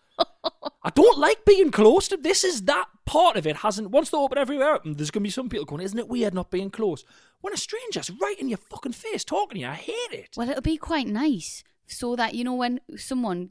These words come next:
Speaker 1: when, um, certain people get really hammered
Speaker 2: Yeah.
Speaker 1: and they pre-, proper invade your personal space,
Speaker 2: Yeah, yeah.
Speaker 1: they'll not be able to do that anymore.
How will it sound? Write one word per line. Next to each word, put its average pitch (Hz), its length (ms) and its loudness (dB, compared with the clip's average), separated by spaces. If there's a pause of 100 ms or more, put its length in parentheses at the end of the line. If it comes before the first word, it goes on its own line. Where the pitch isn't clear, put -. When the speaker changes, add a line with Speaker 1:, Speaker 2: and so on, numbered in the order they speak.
Speaker 1:
when, 202 340 -8
um, 190 220 -6
certain 214 340 -6
people 180 300 -6
get - 180 -10
really 190 540 -4
hammered 185 600 -8
Speaker 2:
Yeah. 127 320 -2
Speaker 1:
and 185 180 -4
they 190 80 -2
pre-, - 380 -8
proper 190 360 -4
invade 185 540 -4
your 196 60 -8
personal 175 460 -4
space, 135 440 -6
Speaker 2:
Yeah, 120 60 -4
yeah. 113 120 -6 (120)
Speaker 1:
they'll 196 100 -4
not 208 100 0
be 208 80 -2
able 180 100 -6
to 185 100 -4
do 196 60 -4
that 240 100 -4
anymore. 185 380 -4